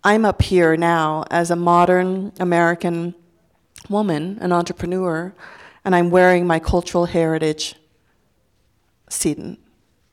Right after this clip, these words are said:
And it's okay to practice those elements in your life,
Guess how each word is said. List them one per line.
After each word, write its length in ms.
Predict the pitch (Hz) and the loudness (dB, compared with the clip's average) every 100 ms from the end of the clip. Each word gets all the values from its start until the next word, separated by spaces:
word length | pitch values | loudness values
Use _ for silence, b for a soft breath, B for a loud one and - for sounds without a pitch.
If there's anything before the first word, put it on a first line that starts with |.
| _ _ b b b _ - | _ _ b b b _ -2
And 80 | 190 | -2
it's 200 | 185 190 | 2 0
okay 580 | 180 - 180 165 156 - | 2 2 2 0 -4 -8
to 100 | - | -8
practice 760 | 180 - 170 170 - 151 - - | -6 -2 -2 -2 -6 -6 -6 -8
those 360 | - 170 160 - | -4 -2 -2 -2
elements 480 | 165 160 156 151 - | -2 -2 -6 -8 -10
in 160 | 170 170 | -8 -6
your 140 | 160 | -6
life, 420 | 156 151 175 - | -6 -8 -10 -12